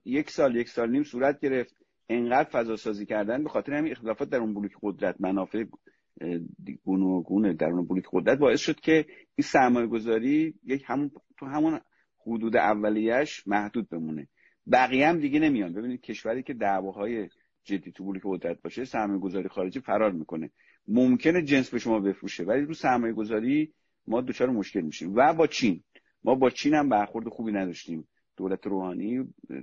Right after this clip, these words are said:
در دو هزار و شانزده برخورد خوبی با چین نداشت. الان ما متوجه شدیم که خب آقا چین یه بازیگری است که بیشتر از اونی که ما تصور می‌کنیم هست،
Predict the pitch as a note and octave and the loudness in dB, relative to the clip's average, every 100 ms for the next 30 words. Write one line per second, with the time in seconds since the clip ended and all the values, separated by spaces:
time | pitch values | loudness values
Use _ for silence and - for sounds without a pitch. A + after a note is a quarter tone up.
0 | - E2+ D#2+ E2 F2 F2+ - F#2+ F2 A2+ | -4 -2 0 -2 -2 -2 -2 -4 2 4
1 | F#2+ - F#2+ F#2+ A#2+ G#2+ - A#2 A2+ F2 | 2 2 -4 -2 0 0 0 2 4 2
2 | D2+ - _ _ _ _ - G#2 G#2+ A2 | -2 -12 _ _ _ _ 2 4 4 4
3 | C3+ C#3 A2+ G2+ G#2 F#2 - F2 G2 F#2+ | 2 2 0 -4 -4 -6 -6 -12 -8 -8
4 | F#2 G2+ G2 F2 G2+ - G#2+ G#2+ G2+ F2+ | -6 -6 -2 0 0 -2 -2 0 0 0
5 | E2+ E2 G2+ A#2+ - B2 A#2+ A2+ - _ | -2 -4 -2 -4 -4 -2 -2 -2 -8 _
6 | - G2 - B2 G#2+ F2+ E2+ F2 F2 E2+ | -10 -10 2 4 4 0 -4 -6 -6 -4
7 | F2 F2 F2 E2+ E2+ - E2+ F2 E2 _ | -2 0 -2 -2 -4 -4 -2 -2 -2 _
8 | _ - F#2+ B2+ - | _ -2 2 2 0